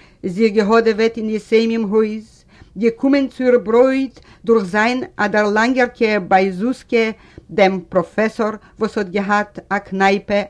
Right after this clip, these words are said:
אויף קאנסקי גאס. דאס האט ער איר געגעבן צו פארשטיין, אז מיט אירע פיס,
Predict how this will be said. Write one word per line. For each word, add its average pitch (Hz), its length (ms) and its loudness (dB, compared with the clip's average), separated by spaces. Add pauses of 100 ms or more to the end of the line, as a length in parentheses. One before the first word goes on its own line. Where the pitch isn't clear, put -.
אויף 190 260 -6 (160)
קאנסקי 202 380 -4
גאס. 175 460 -8 (1120)
דאס 226 240 2
האט 226 200 2
ער 285 220 2
איר 208 200 -2
געגעבן 214 480 -2
צו 220 140 -16
פארשטיין, 196 640 0 (340)
אז 165 180 0
מיט 180 240 -4
אירע 254 220 4
פיס, 226 480 -6